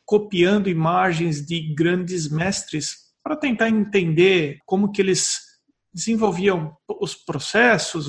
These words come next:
como que ele representava luz e sombra. E aí reforcei para ele que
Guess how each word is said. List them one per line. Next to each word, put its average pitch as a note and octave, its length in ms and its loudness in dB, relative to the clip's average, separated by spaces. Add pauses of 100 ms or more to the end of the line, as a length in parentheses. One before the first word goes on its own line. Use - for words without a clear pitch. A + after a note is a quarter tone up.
(140)
como G3 180 -2
que G3 100 -4
ele F#3 80 0
representava D#3+ 640 -4
luz D#3+ 300 -2
e D3 60 -6
sombra. G3 540 -2 (720)
E G3 60 4
aí B3 120 4
reforcei A#3+ 520 4
para F#3 240 2
ele G3 360 4
que - 360 -2